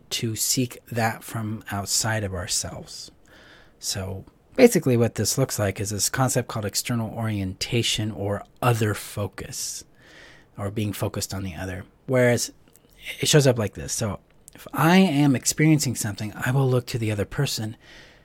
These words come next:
to determine what I feel about it.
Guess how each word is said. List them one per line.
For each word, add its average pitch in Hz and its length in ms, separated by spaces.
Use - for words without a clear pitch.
to 160 100
determine 143 500
what 104 200
I 104 180
feel 98 560
about 123 320
it. - 320